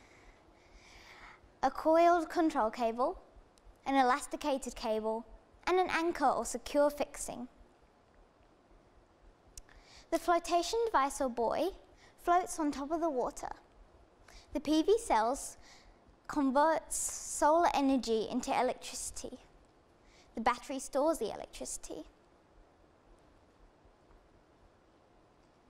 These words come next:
The digital controller regulates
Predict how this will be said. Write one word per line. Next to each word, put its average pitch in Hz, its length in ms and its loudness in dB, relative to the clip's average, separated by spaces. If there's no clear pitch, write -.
The 277 80 -4
digital 311 440 0
controller 294 560 2
regulates 285 800 -2